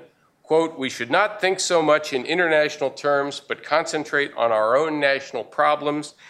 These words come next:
and building up strength here at home." Eighty percent. Consider also that the last four U S presidents ran for office promising to do less in foreign policy.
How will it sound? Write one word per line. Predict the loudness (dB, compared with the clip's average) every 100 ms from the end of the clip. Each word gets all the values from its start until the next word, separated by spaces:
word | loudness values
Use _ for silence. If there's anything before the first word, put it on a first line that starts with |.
| -8 -6
and | -2
building | 0 0 0 2
up | 0 0
strength | -2 0 0 -4
here | -4 0 0
at | 2
home." | -2 -2 -8 _ _
Eighty | -10 -10 -10
percent. | -14 -6 -4 -4 -8 _ _ _ _ _ -20 -20 _ -4
Consider | -2 2 4 4
also | 4 2 0
that | -2 -2
the | -2
last | 2 0 -2 -6
four | -6 -2 0
U | 0 2
S | 2 0
presidents | 0 0 0 -4 -4 -4
ran | 0 2 4 2
for | -2 0 2
office | 2 0 -4 -6
promising | -6 0 2 2 2 -2 -4 -4
to | -10
do | -10 -10
less | 0 0 0 -2
in | -8 -12
foreign | -8 -2 -2 -2
policy. | -2 0 0 -6 -12 -16